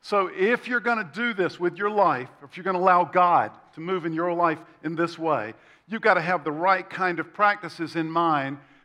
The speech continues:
but you've also got to have some practical routines for the working out of those practices, of those habits. We've called it a game plan. You've got to have the right game plan. Last week or two weeks ago, we talked about using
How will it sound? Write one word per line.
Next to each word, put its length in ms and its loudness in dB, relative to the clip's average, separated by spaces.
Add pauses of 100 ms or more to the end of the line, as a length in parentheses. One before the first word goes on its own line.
but 240 0
you've 140 -8
also 440 0
got 240 2
to 80 -8
have 220 -2
some 180 -10
practical 600 0
routines 960 -10 (180)
for 100 0
the 80 2
working 400 -2
out 220 2
of 140 -2
those 180 -6
practices, 600 -8 (280)
of 180 2
those 180 -2
habits. 540 -6 (260)
We've 180 -6
called 280 4
it 80 -4
a 40 -4
game 380 0
plan. 400 -4 (240)
You've 160 -10
got 220 4
to 60 -8
have 240 -2
the 100 -8
right 420 0 (200)
game 360 -4
plan. 340 -14 (1120)
Last 440 2
week 260 -2
or 80 -4
two 220 -10
weeks 280 -4
ago, 180 -2
we 100 -6
talked 340 -4
about 240 -2 (120)
using 580 -10